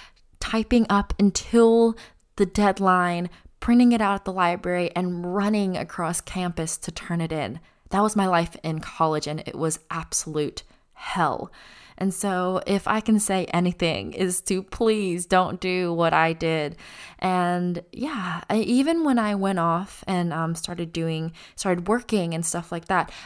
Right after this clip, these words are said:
um, there would be deadlines that I had to make. And my problem is I always, um, underestimate how much time, or is over or under? I wanna say I underestimate how much time I need. Basically, I say,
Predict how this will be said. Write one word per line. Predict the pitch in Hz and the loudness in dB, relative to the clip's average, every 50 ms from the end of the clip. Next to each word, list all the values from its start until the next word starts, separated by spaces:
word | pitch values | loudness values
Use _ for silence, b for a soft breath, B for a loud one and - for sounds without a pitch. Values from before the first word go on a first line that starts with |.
| B - | B -4
um, | - 175 175 170 175 | -2 -2 0 2 2
there | 180 180 | 4 2
would | 180 175 180 | 2 2 -2
be | 180 170 | -6 -2
deadlines | - 214 208 202 196 208 196 196 196 196 190 196 190 - - - | 2 2 2 2 2 0 0 0 0 0 -2 -2 -4 -6 -8 -8
that | 170 185 180 165 - | -4 -2 -2 0 0
I | 175 170 | -2 -2
had | 165 - 175 165 - | -2 -2 -2 -2 -2
to | - - 160 | -4 -4 -2
make. | 160 165 185 208 254 277 269 - - - B B B B B | 0 0 2 2 2 0 -2 -4 -8 -16 B B B B B
And | - 196 214 220 214 | -2 0 2 4 4
my | 220 226 247 302 339 | 2 2 0 -4 -6
problem | - - - 254 240 - 247 226 208 | -8 -6 -4 -4 -4 -2 -2 -4 -2
is | - - 190 190 185 185 208 | -2 -2 0 0 0 0 -2
I | 196 190 180 - | -2 -2 -2 -2
always, | - 180 185 196 202 208 214 240 240 240 240 247 247 240 240 - B B B B B B B - | -2 -2 -2 -2 -4 -4 -2 -2 -2 -2 -2 -2 -2 -2 -4 -6 B B B B B B B -4
um, | 185 185 180 175 170 170 175 - - _ _ _ _ _ | -2 0 0 0 0 -2 -4 -6 -12 _ _ _ _ _
underestimate | - 202 202 202 190 160 180 180 - - - 208 214 220 220 - 180 | 0 0 2 2 2 2 2 0 -2 -2 0 2 2 2 2 0 -2
how | - 190 185 | -4 -4 -4
much | 180 180 - - | -4 -4 -6 -8
time, | - - - 170 165 165 170 170 180 170 - - - - - - | -8 -8 -6 -4 -4 -2 -2 -4 -4 -6 -8 -12 -20 -14 -6 -4
or | 185 180 175 180 180 - _ | -2 -2 -2 -4 -8 -12 _
is | 196 - - - | -10 -10 -8 -6
over | 202 233 277 - 370 349 285 | -6 -6 -6 -6 -6 -6 -6
or | - | -6
under? | - 180 175 - - - - b b b b b b b b b b b - | -6 -6 -8 -8 -8 -12 -14 b b b b b b b b b b b -6
I | 214 | -4
wanna | 233 330 381 | -4 -2 -2
say | 392 - 370 311 | 0 0 2 2
I | - - | 2 2
underestimate | - 214 214 202 160 196 - - - 190 - 170 | 2 2 4 4 4 2 2 0 -2 -2 -4 -2
how | 175 180 | -2 -2
much | 175 160 160 - | -2 -2 -4 -6
time | - - 165 165 156 | -4 -4 -4 -2 -2
I | 151 | -4
need. | 156 151 139 - | -4 -6 -6 -4
Basically, | - 226 247 247 - 269 - 269 262 240 | 0 0 0 0 -2 -2 0 0 2 2
I | - 202 190 | 2 0 0
say, | - - 208 190 180 185 185 | 0 0 0 2 0 0 -2